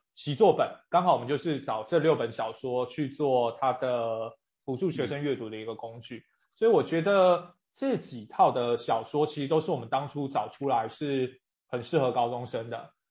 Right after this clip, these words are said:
Speaker 1: 那对，对于国中生的话，呃，甚至国小的学生，我们刚刚讲到的像是驯龙大师啊、怪诞小学啊，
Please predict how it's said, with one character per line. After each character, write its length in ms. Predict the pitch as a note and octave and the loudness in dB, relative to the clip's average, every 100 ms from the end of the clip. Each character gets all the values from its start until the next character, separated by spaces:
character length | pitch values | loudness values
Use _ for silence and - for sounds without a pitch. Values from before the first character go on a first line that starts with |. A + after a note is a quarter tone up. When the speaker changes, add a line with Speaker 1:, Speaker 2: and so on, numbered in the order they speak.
| - | -4
Speaker 1:
那 140 | F#3 | -2
对， 220 | F#3+ G#3+ E3 | 0 2 2
对 200 | G#3+ F3+ | 4 4
于 40 | |
国 160 | D3+ C#3+ | 4 0
中 160 | D3+ | 0
生 180 | D#3 D#3 | 0 2
的 100 | D3 | 2
话， 400 | C#3 C3+ A#2 A#2 - | 4 6 6 0 -6
呃， 480 | C3+ B2+ B2 A#2+ B2 _ _ _ _ | -6 -4 -4 -6 -8 _ _ _ _
甚 140 | - F#3 | -6 -2
至 80 | F#3 | 0
国 240 | C#3 C#3 | 2 2
小 180 | D#3 B2+ | 4 2
的 140 | A#2+ | 0
学 200 | - A#2+ | -2 -6
生， 240 | A#2 C3 C3 | -4 -6 -6
我 40 | |
们 100 | A#2 | -4
刚 100 | C#3 | -2
刚 80 | D#3 | -2
讲 200 | D3 A2+ | 0 -2
到 180 | C#3+ D3 | 2 2
的 600 | B2+ B2 A#2+ A#2 A#2 - | 2 2 2 0 -4 -8
像 200 | - D3+ | -10 -10
是 340 | C3+ D#3+ C#3+ C3+ | -6 -4 -2 -2
驯 200 | C3 E3+ | -2 -2
龙 160 | C3 | 0
大 160 | D3 C#3+ | 4 4
师 180 | C3 C#3 | 2 -2
啊、 440 | C#3 C3 C3 C#3 - _ | 2 4 2 0 -10 _
怪 140 | - D#3+ | -2 0
诞 180 | D#3+ D3+ | 2 0
小 200 | A#2+ A2+ | -4 -6
学 220 | - A#2 | -6 -4
啊， 340 | A2+ A2+ A2+ | -2 -2 -4